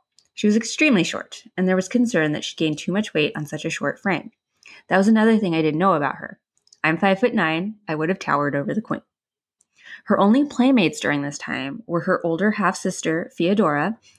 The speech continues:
which I had no idea she had a sister at all, and then Conroy's daughter,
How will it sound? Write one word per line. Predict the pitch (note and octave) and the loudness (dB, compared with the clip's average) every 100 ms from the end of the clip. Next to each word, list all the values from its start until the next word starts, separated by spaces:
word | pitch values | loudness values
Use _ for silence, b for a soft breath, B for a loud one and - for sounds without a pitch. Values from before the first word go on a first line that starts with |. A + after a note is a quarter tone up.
| b | b
which | - E3 - - | 0 0 0 -6
I | C#3+ D3+ | 0 2
had | C4 C4+ | 4 4
no | |
idea | E3 D3 C#3+ | 4 4 2
she | C#3+ | 0
had | D#3 C#3+ | 0 0
a | C#3 | 2
sister | D3+ - | -2 -2
at | C3 | 0
all, | D3+ A#2+ D3+ B B B B | 2 2 -2 B B B B
and | F#3+ F#3 | 2 2
then | F3+ | 2
Conroy's | - G3 A#3 G#3 D#3 D3+ | 0 2 4 4 2 -2
daughter, | - - D3 E3+ | -6 -6 -4 -6